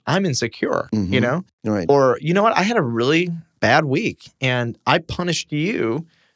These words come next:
Speaker 1: for frustrating circumstances I had in the rest of my," you know what I mean?
Speaker 2: Yeah,
Speaker 1: Like,
Speaker 2: right.
Speaker 1: I didn't even know I was doing it.
Speaker 2: Yeah.
Speaker 1: And it doesn't make it okay. Uh, it means we gotta get on, on our face and apologize and just
Speaker 2: Right.
Speaker 1: say, "Will you forgive me? I am so sorry. I don't,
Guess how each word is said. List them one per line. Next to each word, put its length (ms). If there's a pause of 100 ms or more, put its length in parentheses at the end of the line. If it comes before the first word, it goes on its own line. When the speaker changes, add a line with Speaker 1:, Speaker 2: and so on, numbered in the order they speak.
Speaker 1:
for 600 (460)
frustrating 520
circumstances 640
I 160
had 220
in 60
the 60
rest 220
of 60
my," 180
you 140
know 60
what 80
I 20
mean? 20
Speaker 2:
Yeah, 60
Speaker 1:
Like, 80 (140)
Speaker 2:
right. 120
Speaker 1:
I 80
didn't 120
even 120
know 80
I 60
was 120
doing 360
it. 240
Speaker 2:
Yeah. 300 (300)
Speaker 1:
And 80
it 60
doesn't 220
make 160
it 60
okay. 360 (180)
Uh, 220
it 80
means 240
we 160
gotta 200
get 120
on, 100
on 140
our 120
face 260
and 80
apologize 640
and 180
just 160
Speaker 2:
Right. 160
Speaker 1:
say, 40
"Will 240
you 140
forgive 520
me? 180
I 200
am 140
so 260
sorry. 500
I 100
don't, 260